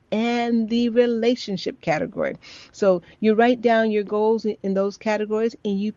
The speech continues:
pick one goal from each category. You have your top three that you're gonna work from, and that's gonna help you to increase your, your success rate. I want you to think about the kind of person you want to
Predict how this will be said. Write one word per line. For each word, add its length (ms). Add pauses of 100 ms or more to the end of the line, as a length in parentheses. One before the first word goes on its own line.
pick 320 (340)
one 360
goal 340
from 260 (100)
each 280
category. 500
You 120
have 160
your 80
top 400
three 220
that 120
you're 100
gonna 200
work 320
from, 280 (440)
and 160
that's 200
gonna 260
help 220
you 180
to 180
increase 520
your, 400 (320)
your 200
success 600
rate. 260 (460)
I 60
want 160
you 160
to 60
think 180
about 300
the 80
kind 280
of 240
person 800
you 220
want 360
to 120